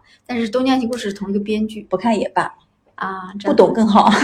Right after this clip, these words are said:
Speaker 1: <laughs> 太伤心了，那就看着乐呵了。
Speaker 2: 有的时候傻一点是好的。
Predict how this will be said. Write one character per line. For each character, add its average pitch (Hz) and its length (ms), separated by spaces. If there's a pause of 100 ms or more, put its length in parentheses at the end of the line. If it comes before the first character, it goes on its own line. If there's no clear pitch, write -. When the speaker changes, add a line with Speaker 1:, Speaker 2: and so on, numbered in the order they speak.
(140)
Speaker 1:
<laughs> - 320
太 233 100
伤 220 180
心 233 160
了， 220 100
那 233 60
就 226 60
看 233 160
着 214 60
乐 214 200
呵 165 120
了。 - 120 (120)
Speaker 2:
有 190 160
的 208 80
时 208 80
候 208 80
傻 - 280
一 185 60
点 185 160
是 175 100
好 - 260
的。 - 180